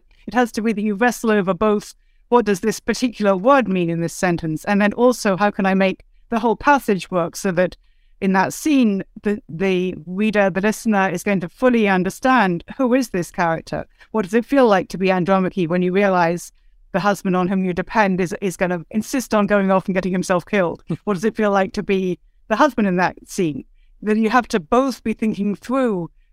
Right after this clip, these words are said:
Speaker 1: how do I think these characters are inter-, interacting with each other? And also, what does that sentence sound like? And the, the,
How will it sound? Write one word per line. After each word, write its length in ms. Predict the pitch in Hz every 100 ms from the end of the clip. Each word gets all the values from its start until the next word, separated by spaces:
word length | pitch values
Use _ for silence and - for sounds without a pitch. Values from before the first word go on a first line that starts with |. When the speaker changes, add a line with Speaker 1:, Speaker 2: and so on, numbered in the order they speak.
| _
Speaker 1:
how 180 | 240
do 120 | 226 226
I 60 |
think 200 | 226 208
these 160 | 208 185
characters 440 | - 247 220 175
are 40 | 190
inter-, 340 | 180 185 220 -
interacting 500 | 196 190 233 - 220
with 100 | 180
each 180 | 180 -
other? 260 | 175 170 -
And 160 | 185
also, 420 | - 226 214 - 185
what 120 | 180
does 100 | 180
that 140 | 175 -
sentence 380 | 196 190 170 -
sound 240 | 156 147
like? 300 | 147 - - _ _ _ _ -
And 100 | 185
the, 40 |
the, 120 | 185